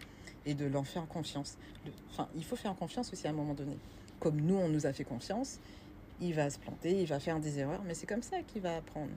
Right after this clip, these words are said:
Ça s'appelle de l'expérience, tu vois. Moi, je Donc, euh, du coup, effectivement, aujourd'hui, euh,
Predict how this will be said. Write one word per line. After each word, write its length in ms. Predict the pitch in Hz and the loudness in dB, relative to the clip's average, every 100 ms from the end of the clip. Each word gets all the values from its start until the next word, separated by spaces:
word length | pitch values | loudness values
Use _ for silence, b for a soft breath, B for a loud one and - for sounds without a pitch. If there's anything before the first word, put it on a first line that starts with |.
| - | -10
Ça 160 | - 160 | -8 -4
s'appelle 260 | 139 180 | -2 0
de 80 | 170 | 0
l'expérience, 640 | 151 143 - 180 214 220 | 0 -2 -2 -2 -2 -4
tu 120 | - 156 | -6 -4
vois. 100 | 165 | -2
Moi, 140 | 143 | -2
je 80 | 131 - - - - - - B B B B B B - - | -4 -8 -14 -18 -16 -16 -16 B B B B B B -16 -8
Donc, 340 | 143 151 151 160 | 0 2 4 4
euh, 300 | 139 131 131 | 4 4 2
du 180 | 135 | 0
coup, 260 | 143 - 208 | -2 4 6
effectivement, 580 | 170 160 - 160 165 180 | 6 2 -2 2 4 4
aujourd'hui, 520 | 156 139 135 170 185 | 2 0 -2 0 4
euh, 380 | 170 143 135 135 | 4 4 2 0